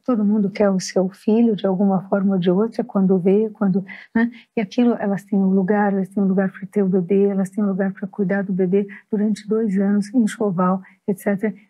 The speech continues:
com recursos de muitas pessoas. Aqui o Serve, em São Paulo, maravilhoso o trabalho. Quantas, quantas crianças, né, eles tiraram, eh, do, vamos dizer, eh, de fato, trouxeram a vida,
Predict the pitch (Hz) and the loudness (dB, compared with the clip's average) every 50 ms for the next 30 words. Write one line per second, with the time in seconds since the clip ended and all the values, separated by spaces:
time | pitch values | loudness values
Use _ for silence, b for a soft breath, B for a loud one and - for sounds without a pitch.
0 | B _ _ - 214 208 208 170 196 190 196 - 247 262 247 247 - 190 175 196 | B _ _ -2 0 0 2 0 0 -2 0 0 2 2 2 0 -4 -2 0 2
1 | 196 220 262 269 277 254 240 - - 208 - - 208 185 185 180 b b b b | 4 4 4 2 2 -2 -4 -4 -4 -6 -2 0 0 0 0 -2 b b b b
2 | - 202 - - 240 240 233 - - - 220 220 226 220 208 185 190 190 b b | -4 -4 -2 0 0 0 0 0 -2 -2 -2 0 0 0 2 0 0 0 b b
3 | b b - 202 185 - - 208 196 180 - 202 190 185 180 185 196 185 b b | b b 0 0 0 0 0 -2 -2 0 0 0 0 0 0 0 -2 -6 b b
4 | b _ 214 233 262 302 269 269 262 240 269 302 302 240 - - - 220 196 214 | b _ 0 0 2 2 2 4 4 4 4 4 2 0 -2 -4 -4 -2 0 0
5 | 208 214 214 - _ - 262 269 269 285 330 - - _ _ 339 330 311 - - | 0 -2 -4 -8 _ 0 4 4 4 4 2 0 -8 _ _ -2 -2 -2 -2 -8
6 | _ _ _ _ - 262 262 262 240 214 185 - - 180 170 - _ _ _ _ | _ _ _ _ 0 4 4 4 4 4 0 -4 -6 -8 -10 -10 _ _ _ _
7 | _ - - 190 190 190 196 202 220 214 - - 254 247 B B B B _ 208 | _ 0 2 2 4 4 2 2 -2 -2 -2 -2 -2 -2 B B B B _ 0
8 | 214 240 233 233 208 202 220 - - - - 220 196 185 190 190 196 202 214 220 | 0 2 2 2 2 0 0 -2 -4 -4 -2 0 2 4 4 2 2 2 0 0
9 | 208 208 B B B B _ 214 196 196 190 180 202 190 190 190 190 190 185 190 | -2 -4 B B B B _ 0 0 2 2 2 4 4 4 4 6 4 4 4
10 | 180 - _ _ _ _ - 202 202 196 196 196 175 190 190 190 185 B B B | 2 -2 _ _ _ _ -2 0 2 2 2 2 2 2 2 0 0 B B B
11 | B _ - 220 220 220 208 - - 196 196 202 190 196 202 233 226 233 220 208 | B _ -4 -4 -4 -4 -4 -6 -6 -8 -8 -10 -10 -8 -6 -6 -4 -2 0 0
12 | 262 262 - 302 269 233 - 196 - - 247 240 - - 294 294 285 240 208 190 | 0 0 0 -2 -2 -2 -4 -6 -4 -2 -2 -2 0 0 2 2 4 4 4 2
13 | 185 180 160 190 185 185 165 180 190 | 2 2 2 2 2 2 2 -2 -4